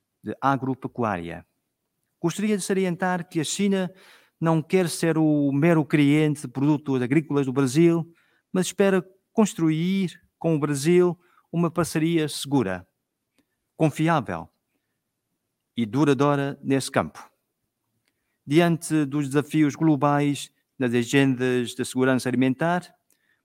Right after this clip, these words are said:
mudança climática e desenvolvimento sustentável, destacam-se a importância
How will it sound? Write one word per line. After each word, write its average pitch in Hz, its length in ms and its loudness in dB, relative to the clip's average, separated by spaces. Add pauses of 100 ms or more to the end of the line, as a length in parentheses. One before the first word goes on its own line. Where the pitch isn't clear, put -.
mudança 139 560 0
climática 156 1120 -4
e 139 80 -6
desenvolvimento 131 720 0
sustentável, 160 880 -4 (440)
destacam-se 196 760 -4 (480)
a 151 80 -2
importância 151 880 -2